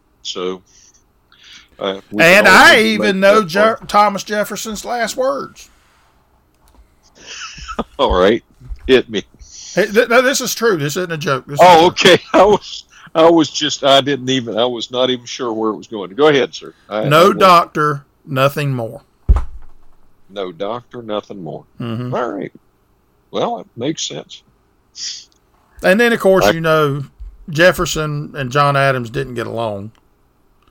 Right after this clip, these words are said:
Speaker 1: Mm-hmm.
Speaker 2: But because, um, Jeff-,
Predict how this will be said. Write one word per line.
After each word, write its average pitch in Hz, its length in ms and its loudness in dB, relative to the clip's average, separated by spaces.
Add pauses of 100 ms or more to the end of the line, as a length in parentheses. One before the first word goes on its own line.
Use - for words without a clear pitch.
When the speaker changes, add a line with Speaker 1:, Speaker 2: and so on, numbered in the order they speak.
(160)
Speaker 1:
Mm-hmm. 143 200 -12 (600)
Speaker 2:
But 127 260 0
because, 131 640 0
um, 113 600 0 (2250)
Jeff-, 180 340 2